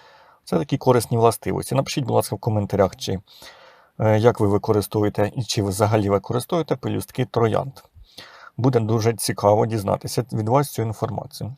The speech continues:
А отже, спосіб використання. Який же спосіб використання? Е, в косметології можна робити тоніки для обличчя, зробити настій з пелюстків троянд та води.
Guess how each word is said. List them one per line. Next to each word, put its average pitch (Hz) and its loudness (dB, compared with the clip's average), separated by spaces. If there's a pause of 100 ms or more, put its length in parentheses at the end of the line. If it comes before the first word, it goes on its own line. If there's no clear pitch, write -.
(200)
А 170 2
отже, 180 0
спосіб 147 -4
використання. 98 -4
Який 135 -4
же 120 -4
спосіб 104 -6
використання? 101 -4 (1200)
Е, 117 4
в 113 0
косметології 117 2 (320)
можна 123 2
робити 117 2
тоніки 101 -2
для 120 0
обличчя, 127 -2 (800)
зробити 113 2
настій 113 -2
з - -6
пелюстків 104 -4
троянд 156 -2
та 135 6
води. 95 -2